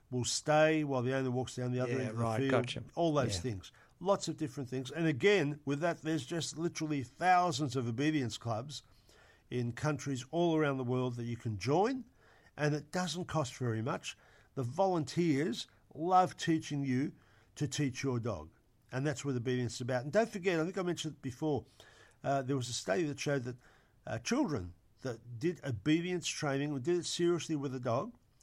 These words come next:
Speaker 1: did better at school, because by teaching, they learnt how to learn themselves.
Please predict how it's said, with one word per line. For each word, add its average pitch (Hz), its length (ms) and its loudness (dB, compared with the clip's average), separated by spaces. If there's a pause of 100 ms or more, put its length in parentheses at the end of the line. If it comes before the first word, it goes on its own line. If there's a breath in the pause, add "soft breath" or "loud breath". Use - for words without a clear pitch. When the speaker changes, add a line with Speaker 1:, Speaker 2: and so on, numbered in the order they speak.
(360)
Speaker 1:
did 143 240 2
better 147 240 2
at 127 100 -2
school, 143 420 0 (300 soft breath)
because 135 380 -2 (260)
by 143 140 2
teaching, 135 600 -2 (220)
they 135 160 0
learnt 139 380 2 (160)
how 127 160 -6
to 127 80 -2
learn 120 320 0
themselves. 101 640 -6